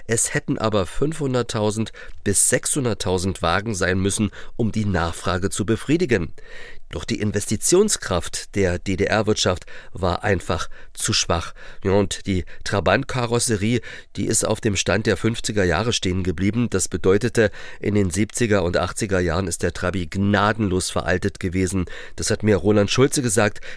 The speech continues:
der von Anfang bis Ende die Trabi-Produktion im Sachsenringwerk in Zwickau hautnah miterlebt hat. Und seine Erinnerungen können Sie jederzeit im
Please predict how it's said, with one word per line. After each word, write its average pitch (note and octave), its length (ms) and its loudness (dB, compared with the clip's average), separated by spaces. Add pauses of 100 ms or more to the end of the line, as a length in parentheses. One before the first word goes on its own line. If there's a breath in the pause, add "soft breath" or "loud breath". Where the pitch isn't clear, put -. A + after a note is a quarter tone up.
(120)
der G2+ 220 4
von - 320 0
Anfang B2 560 0
bis A#2 340 0
Ende G#2 380 0
die G2+ 100 -4
Trabi-Produktion F#2 960 -2
im F2+ 160 -2
Sachsenringwerk E2 880 -2
in G2 140 -2
Zwickau E2+ 480 -2 (320 loud breath)
hautnah F#2 540 0 (240 soft breath)
miterlebt E2+ 680 -2
hat. D2+ 240 -2 (300 loud breath)
Und E2+ 260 -6
seine C3+ 280 0
Erinnerungen A#2+ 600 2
können G2+ 200 2
Sie F#2 120 -2
jederzeit F#2 600 0
im B2 160 0